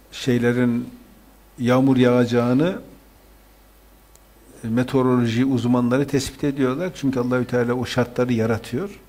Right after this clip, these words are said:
Yaratılmış olan şartları, e, şey yaptıkları zaman, e, inceledikleri zaman diyorlar ki yağmur yağacak ama emin değiller. Çünkü Cenab-ı Hak o bütün şartları oluşturur, yağmuru burada değil bir başka yere yağdırır.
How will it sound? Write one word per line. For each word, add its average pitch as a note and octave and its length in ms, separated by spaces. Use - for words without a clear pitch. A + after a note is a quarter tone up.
Yaratılmış C#3 500
olan B2 200
şartları, C3 760
e, A#2+ 280
şey - 180
yaptıkları C3 540
zaman, A#2 440
e, A#2+ 120
inceledikleri B2+ 760
zaman C3 320
diyorlar C#3 380
ki E3+ 100
yağmur C#3+ 360
yağacak C#3 500
ama G3+ 260
emin C#3 460
değiller. A2+ 520
Çünkü C3+ 360
Cenab-ı C3 400
Hak C3+ 200
o B2+ 260
bütün D3 220
şartları B2+ 420
oluşturur, C3+ 520
yağmuru C3+ 440
burada C#3 240
değil F#3+ 220
bir A3 100
başka F#3+ 280
yere A2+ 120
yağdırır. F#2+ 500